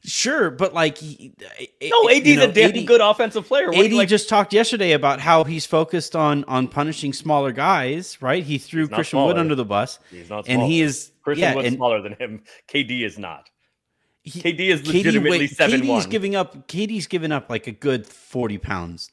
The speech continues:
Speaker 1: on A D.
Speaker 2: He's, K D's giving up some weight. K D is
Speaker 1: Yeah.
Speaker 2: giving up some, but, uh, my point is that's why, like,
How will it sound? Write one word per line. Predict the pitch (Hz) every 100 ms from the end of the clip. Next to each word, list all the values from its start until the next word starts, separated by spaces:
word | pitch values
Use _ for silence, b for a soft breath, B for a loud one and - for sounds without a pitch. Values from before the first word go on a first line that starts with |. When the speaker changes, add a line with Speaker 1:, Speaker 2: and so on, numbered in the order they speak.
| _
Speaker 1:
on | 92 87
A | 87
D. | - -
Speaker 2:
He's, | 160 160 _ _ _
K | 143
D's | 165 160
giving | 139 131
up | 131
some | 127
weight. | 95 80 - _ _ _
K | - 87
D | 98
is |
Speaker 1:
Yeah. | 170 170
Speaker 2:
giving | 85
up | 90 -
some, | - b b _
but, | 220 214
uh, | 175
my | 165 185
point | 196 226
is | 196
that's | 151 160 -
why, | 160 147
like, | 135 127